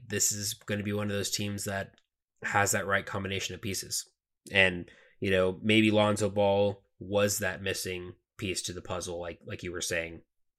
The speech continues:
But honestly, who knows when we'll see him play basketball again? So it's tough. Um, they have enough, you know, good players on the roster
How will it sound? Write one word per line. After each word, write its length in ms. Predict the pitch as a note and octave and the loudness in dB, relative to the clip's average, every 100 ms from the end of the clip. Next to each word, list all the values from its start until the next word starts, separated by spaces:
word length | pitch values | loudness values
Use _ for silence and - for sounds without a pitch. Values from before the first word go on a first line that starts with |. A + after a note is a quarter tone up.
| _ _ _ _ _ _ - | _ _ _ _ _ _ -2
But 160 | A#2 | 2
honestly, 640 | G#2+ G2+ G#2+ - A#2 A2+ A2 - - | 4 4 2 0 0 -2 -6 -16 -4
who 100 | A#2 | 0
knows 220 | G#2+ G2 | 2 2
when 100 | G2+ | 0
we'll 120 | F#2+ F#2 | -2 -2
see 160 | G2 | -2
him 100 | F2+ | -4
play 120 | F2 | -4
basketball 440 | E2+ E2 - - F2+ | -4 -4 -6 -10 -12
again? 260 | F2 F2 - - | -10 -14 -14 -6
So 320 | - F2+ F2 - - - | -2 0 -2 -10 -2 4
it's 180 | F3 | 4
tough. 340 | - A#2 A2 - _ _ _ | 6 4 2 -4 _ _ _
Um, 380 | G#2+ G#2 G2+ G2+ _ _ _ _ - | 0 0 0 -4 _ _ _ _ 0
they 120 | B2+ | 4
have 200 | B2 D3 | 4 4
enough, 440 | A#2+ G#2+ G#2+ - - _ _ _ _ _ _ _ _ _ _ - | 4 2 0 -4 -18 _ _ _ _ _ _ _ _ _ _ -4
you 100 | A2 | -2
know, 100 | F#2+ | 0
good 220 | G#2+ G#2+ | 2 4
players 340 | G#2+ G#2+ G2+ | 4 6 6
on 200 | G2+ G2 | 4 2
the 80 | G2 | 2
roster 640 | G2 G2 - A2+ G#2+ A2 | 4 4 2 0 0 -2